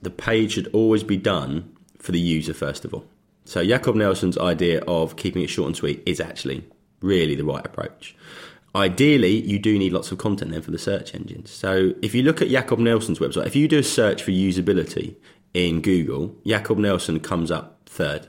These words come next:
and fourth. Okay, so that kind of demonstrates that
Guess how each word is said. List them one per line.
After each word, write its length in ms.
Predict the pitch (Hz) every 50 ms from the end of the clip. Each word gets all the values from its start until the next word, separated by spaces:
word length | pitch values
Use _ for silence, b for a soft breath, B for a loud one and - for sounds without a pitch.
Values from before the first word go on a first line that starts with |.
| - -
and 260 | 82 85 82 73 -
fourth. 440 | - - 78 53 - - - - _ _ _ _ _ 95 87
Okay, 280 | - - - 95 110 B B B B B B B B B
so 100 | - -
that 120 | 165 160 156
kind 140 | 147 143 135
of 60 | 110
demonstrates 720 | 139 139 135 131 120 - - 101 82 82 90 - - -
that 380 | - 98 90 - - - -